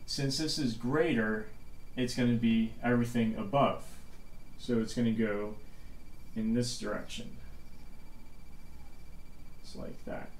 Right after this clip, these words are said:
And that's how you graph it. Now, once you graph it, uh, in rotation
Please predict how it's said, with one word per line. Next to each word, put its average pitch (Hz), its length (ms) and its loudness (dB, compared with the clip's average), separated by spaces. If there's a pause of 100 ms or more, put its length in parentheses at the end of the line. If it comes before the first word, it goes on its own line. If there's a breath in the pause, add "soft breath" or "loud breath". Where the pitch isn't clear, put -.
(340 loud breath)
And 117 100 2
that's 123 220 2
how 127 60 4
you 113 180 4
graph 107 420 -2
it. - 140 -6 (2250 loud breath)
Now, 139 180 4
once 202 220 4
you 165 100 2
graph 165 440 4
it, 117 260 4 (1120 loud breath)
uh, 123 260 6
in 165 180 2
rotation 160 800 4